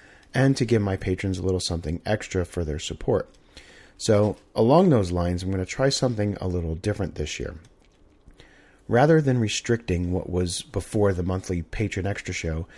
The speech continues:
just to patrons who are able to pledge three dollars a month or more, I'm gonna open up the content to everyone.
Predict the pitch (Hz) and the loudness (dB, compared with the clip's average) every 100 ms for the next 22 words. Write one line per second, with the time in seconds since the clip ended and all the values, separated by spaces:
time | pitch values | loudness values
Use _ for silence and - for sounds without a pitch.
0 | - - - - 123 127 - - 101 92 | -20 -20 -20 -2 0 0 -2 -2 -2 -2
1 | - 113 - 95 90 - 92 - 95 90 | 0 -2 0 -4 -4 -2 -2 0 -2 -2
2 | 90 - 92 90 - - 95 92 90 87 | -4 -4 -4 -4 -4 -4 -2 0 -2 -2
3 | 92 90 87 82 120 101 85 - - - | -2 -2 -2 0 2 2 -2 -10 -20 -20
4 | - - - 120 - 139 156 151 127 - | -20 -6 0 2 4 2 2 0 0 -4
5 | - 98 90 85 80 80 - - 131 120 | -6 -4 -4 -4 -6 -6 -6 0 0 2
6 | 82 - - | -2 -6 -14